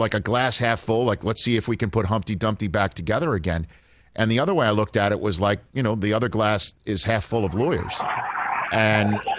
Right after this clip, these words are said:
you know, so you're saying, like, you read this press release a-, as to mean, like, we're, we're working on terms of, of firing to make sure that,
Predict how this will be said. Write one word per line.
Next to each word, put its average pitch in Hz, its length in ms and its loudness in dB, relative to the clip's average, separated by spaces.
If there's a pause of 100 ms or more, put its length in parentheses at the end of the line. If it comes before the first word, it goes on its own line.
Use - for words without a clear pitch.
(140)
you 123 100 0
know, 110 340 2
so - 160 -2
you're 120 200 4
saying, 151 320 4
like, 120 180 0
you 131 160 0
read 131 260 2
this 117 280 -2
press - 360 -2
release 107 480 0
a-, 101 220 -2
as 107 200 0
to 107 100 0
mean, 107 300 2
like, 98 260 0
we're, 107 340 2
we're 110 140 0
working 104 360 0
on 98 220 2
terms 98 380 0
of, 87 260 -2 (480)
of 92 300 0
firing 139 880 0 (260)
to 117 120 -2
make 104 180 0
sure 110 300 0
that, 107 240 -4